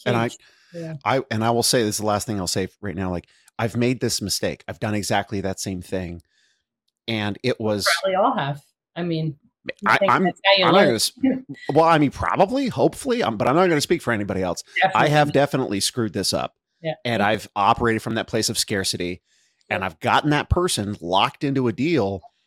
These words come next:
Speaker 1: and then weeks later had to back out and be like, "Listen, I'm sorry.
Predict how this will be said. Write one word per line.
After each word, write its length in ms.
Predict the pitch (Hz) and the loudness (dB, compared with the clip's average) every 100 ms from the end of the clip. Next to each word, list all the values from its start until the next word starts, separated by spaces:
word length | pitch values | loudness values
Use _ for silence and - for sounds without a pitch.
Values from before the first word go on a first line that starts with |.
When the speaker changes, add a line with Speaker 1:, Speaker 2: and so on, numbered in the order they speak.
| _ - | _ -2
Speaker 1:
and 160 | 127 113 | 0 0
then 220 | 110 - 87 | -2 -8 -12
weeks 500 | 98 110 160 156 - | -10 -4 -4 -2 0
later 460 | 135 139 107 87 98 _ _ _ _ _ | 2 2 0 -4 -8 _ _ _ _ _
had 220 | - 113 | 0 0
to 60 | - | 2
back 300 | 113 110 - | 2 2 2
out 80 | 90 | -2
and 100 | 104 | -2
be 100 | 95 | -4
like, 200 | 87 98 | -4 -4
"Listen, 220 | 92 80 | -4 -2
I'm 160 | 123 127 | -2 0
sorry. 440 | 98 58 - - | -2 -4 -6 -12